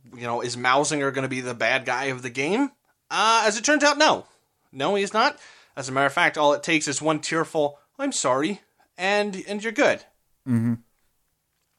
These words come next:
Speaker 1: Uh, once it started to morph into the typical R P G is when I started to check out a little bit mentally. I mean, I still paid attention 'cause of the notes and whatnot, but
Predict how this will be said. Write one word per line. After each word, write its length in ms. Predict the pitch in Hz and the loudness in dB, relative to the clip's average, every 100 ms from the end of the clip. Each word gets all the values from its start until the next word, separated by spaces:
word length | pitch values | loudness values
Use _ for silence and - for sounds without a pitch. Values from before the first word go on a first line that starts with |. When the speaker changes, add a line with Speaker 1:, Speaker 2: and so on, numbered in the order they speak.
| - - _ _ - - 143 | -20 -20 _ _ -20 -8 2
Speaker 1:
Uh, 240 | 147 147 147 | 2 2 0
once 320 | 151 208 - | 0 0 0
it 100 | 226 | -4
started 380 | - 208 180 156 | 2 2 2 0
to 80 | 143 | -2
morph 680 | 127 139 160 123 - - - | 0 4 4 2 -2 -14 -6
into 440 | 139 131 - 123 | -6 -4 -6 -8
the 500 | 117 120 113 113 113 - | -10 -12 -12 -12 -14 -8
typical 440 | 247 247 240 226 | -6 -6 -2 0
R 200 | 190 202 | 0 -2
P 300 | - 196 180 | -4 -12 -12
G 640 | 135 - 151 143 113 98 _ _ _ _ _ _ _ _ _ _ | -8 -6 -4 -4 -6 -14 _ _ _ _ _ _ _ _ _ _
is 260 | 175 151 139 | 0 0 0
when 220 | 139 135 | 0 2
I 120 | 131 | 2
started 460 | 127 - 143 135 127 | 0 0 0 0 -4
to 220 | 135 120 120 | -8 -8 -8
check 300 | - 156 127 | -2 -2 0
out 200 | 131 131 | 2 2
a 60 | 127 | 2
little 200 | 123 123 | -2 -2
bit 160 | 120 104 | -4 -4
mentally. 500 | 117 127 156 170 165 | -6 -4 -4 -4 -4
I 40 | |
mean, 120 | 147 139 | -2 0
I 60 | |
still 180 | - 143 | 0 -2
paid 160 | 131 117 | -4 -8
attention 380 | - 117 135 | -8 -8 -8
'cause 160 | 120 110 | -10 -12
of 60 | 107 | -4
the 60 | |
notes 300 | 120 208 208 | 0 0 0
and 80 | 135 | -6
whatnot, 380 | 113 113 120 - _ _ _ _ | -4 -4 -4 -6 _ _ _ _
but 340 | 139 131 123 | 2 2 2